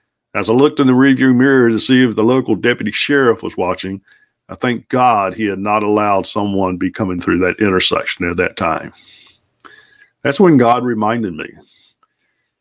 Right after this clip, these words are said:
He puts stop signs in our lives from time to time. A familiar passage to many of us came to mind. Psalm forty-six ten,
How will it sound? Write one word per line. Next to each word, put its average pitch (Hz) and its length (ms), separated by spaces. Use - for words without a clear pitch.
He 143 100
puts 170 260
stop 147 280
signs 107 360
in 101 100
our 95 180
lives 101 380
from 82 180
time 87 280
to 90 120
time. 90 400
A - 60
familiar 120 460
passage 117 560
to - 100
many 110 280
of 87 100
us 85 240
came 95 220
to 92 100
mind. 87 480
Psalm 95 360
forty-six 104 600
ten, 87 520